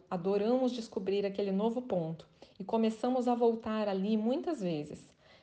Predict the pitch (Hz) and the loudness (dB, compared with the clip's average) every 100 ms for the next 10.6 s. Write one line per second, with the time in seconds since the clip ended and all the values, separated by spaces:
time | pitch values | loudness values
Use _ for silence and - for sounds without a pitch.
0 | - 190 196 196 196 196 202 190 185 190 | -4 0 0 0 -2 0 2 2 0 -2
1 | 190 - 190 196 180 170 - - - - | -6 0 4 4 4 0 -6 -20 -20 -16
2 | - 190 190 190 254 269 269 240 220 226 | -6 -2 -2 0 0 0 0 2 2 0
3 | 202 202 214 208 175 170 190 190 196 185 | 0 2 0 0 -2 -2 -2 -2 -2 0
4 | 185 202 190 190 - 233 196 175 - - | 2 4 4 2 0 -4 -4 -4 -6 -18
5 | _ - 196 208 214 214 214 - 208 180 | _ -2 2 4 4 2 -2 -2 -2 0
6 | 190 180 170 - - - 190 190 214 214 | 0 -2 -6 -14 -20 -8 -6 -2 -2 0
7 | 190 196 208 185 180 - 185 180 214 220 | 0 2 2 2 -2 -2 -2 0 0 0
8 | 208 196 196 190 - - 180 190 208 208 | 0 -2 -2 -2 -6 -8 0 4 6 4
9 | 202 190 190 190 185 190 190 196 214 220 | -2 -6 -4 -4 -2 -2 0 0 0 -2
10 | 220 233 160 151 - - | -2 -2 -2 -4 -8 -18